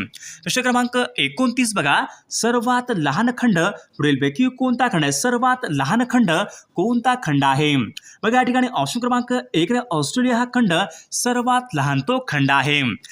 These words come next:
प्रश्न क्रमांक तीस बघा, सूर्यमालेमध्ये सूर्यापासून, बघा, सूर्यमालेमध्ये सूर्यापासून सर्वात जवळचा ग्रह पुढीलपैकी कोणता? सूर्यमालेमध्ये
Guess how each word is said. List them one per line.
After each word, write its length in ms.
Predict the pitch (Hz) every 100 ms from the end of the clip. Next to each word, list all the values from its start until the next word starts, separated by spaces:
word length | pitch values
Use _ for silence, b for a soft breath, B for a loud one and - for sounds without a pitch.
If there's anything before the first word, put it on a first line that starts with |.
| B B
प्रश्न 180 | 175 254
क्रमांक 340 | 254 247 247
तीस 340 | 254 254 147 165
बघा, 300 | 247 156 202 - B
सूर्यमालेमध्ये 920 | - 220 247 254 185 151 240 240 254
सूर्यापासून, 800 | 233 - 170 240 240 254 - 170 202 B B
बघा, 180 | 147 127
सूर्यमालेमध्ये 840 | - 220 254 254 151 185 240 247 247
सूर्यापासून 800 | - 214 254 247 247 202 180 202 B B
सर्वात 520 | - 233 226 247 247 220 139
जवळचा 420 | 156 226 240 247
ग्रह 280 | 214 175 214
पुढीलपैकी 840 | - _ - 143 135 135 139 254
कोणता? 560 | 254 247 247 247 220 165
सूर्यमालेमध्ये 1000 | - 240 247 254 165 165 240 214 156